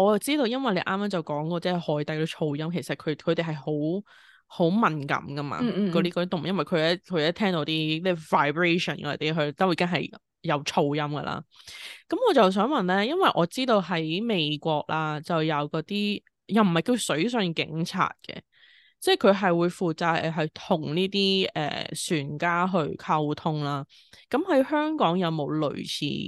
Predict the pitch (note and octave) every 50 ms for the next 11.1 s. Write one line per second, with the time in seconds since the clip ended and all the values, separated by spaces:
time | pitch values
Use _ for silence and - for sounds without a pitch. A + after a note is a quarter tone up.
0 | - - - D#3+ D3 - - - - - - - - _ _ _ _ _ _ _
1 | _ - - D3+ B2+ F3 F#3 - G3+ G3+ F#3+ F#3 E3+ - - D3+ - - - -
2 | C3+ D#3 - F3+ E3+ F#3 - - - - D3+ D3+ D3 D#3+ E3+ D3+ - - D#3 -
3 | D4 D4+ C4 A#3 G#3 F#3+ F3 E3+ D#3+ D3 D#3+ F#3 E3+ D#3+ D#3 C#3+ C#3 - G#3 G#3+
4 | F3+ E3 - - - D3 - - D3+ - D3+ C#3 C#3+ D3+ E3+ E3+ D#3 D3 D3+ F3
5 | - - D3+ - - D3+ D#3 C3 - - - - - - - - _ - D#3+ E3
6 | E3+ F#3+ F3 E3 D#3 D#3 D3+ D#3 D#3+ E3+ F#3 F#3 G3 A3 G#3+ A#3 A3+ A3 A3 A3
7 | A3 A3 G#3+ _ _ _ - - - - - E3 F#3 F3 D#3 C#3+ D3+ - - G#3+
8 | A3 G3 D3+ D3 D3 C#3+ D3 F3 D3 C#3+ - E3+ D3 - E3+ D#3+ D3+ D3 C#3 -
9 | - F3 - C#3+ D3 C#3+ - - - D3+ D#3+ C#3+ - - - - E3+ D#3+ D3 D#3
10 | - E3+ E3 - D#3+ F3 F#3 D#3 - - F3+ F3+ E3 E3+ F3+ D#3+ - F3 D#3 -
11 | E3 D#3